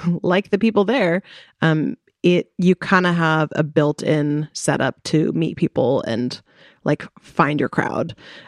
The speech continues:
Um, so even though it took, it took me a while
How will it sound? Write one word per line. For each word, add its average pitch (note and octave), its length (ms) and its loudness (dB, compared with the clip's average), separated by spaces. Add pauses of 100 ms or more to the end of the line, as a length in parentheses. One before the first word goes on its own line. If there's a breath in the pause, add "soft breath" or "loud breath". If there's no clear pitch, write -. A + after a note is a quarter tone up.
Um, D#3 640 0 (420)
so F3+ 480 4
even G#3+ 240 2
though F3+ 160 2
it - 280 -2
took, - 440 0 (180)
it - 120 0
took - 180 0
me F#3+ 80 4
a E3 80 4
while D3 680 0